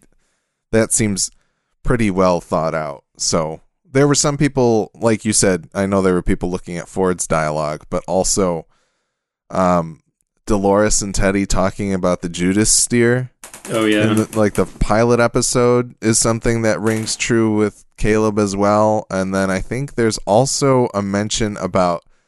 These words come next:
Speaker 1: the cows getting blue tongue and how the flies were spreading it. And so they, like, Teddy was like, "Well, we could just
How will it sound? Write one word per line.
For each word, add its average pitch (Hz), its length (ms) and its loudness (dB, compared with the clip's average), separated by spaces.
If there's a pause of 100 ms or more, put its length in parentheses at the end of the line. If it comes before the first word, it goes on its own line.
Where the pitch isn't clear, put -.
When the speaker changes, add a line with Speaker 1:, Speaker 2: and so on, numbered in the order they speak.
(400)
Speaker 1:
the 95 100 -4
cows 98 400 2
getting 101 280 -2
blue 92 260 -2
tongue 101 420 0
and 87 120 -6
how 87 280 -4
the 80 100 -8
flies 95 600 0
were 95 120 -4
spreading 95 520 0
it. 95 260 -6
And 87 160 -4
so 90 320 0
they, 85 340 -6 (480)
like, - 320 -10
Teddy 101 400 2
was 92 220 0
like, 92 160 0
"Well, 101 200 2
we 101 140 0
could 98 200 -2
just - 360 -4